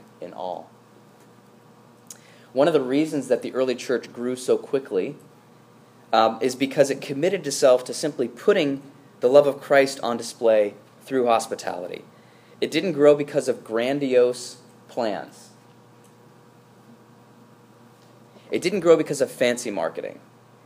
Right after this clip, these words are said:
It didn't grow through tricks. The early church grew because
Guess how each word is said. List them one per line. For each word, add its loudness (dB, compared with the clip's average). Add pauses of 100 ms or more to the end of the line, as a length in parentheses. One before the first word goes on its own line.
(240)
It -6
didn't -4
grow 6
through -6
tricks. -4 (2500)
The 0
early 2
church -8
grew 0
because 2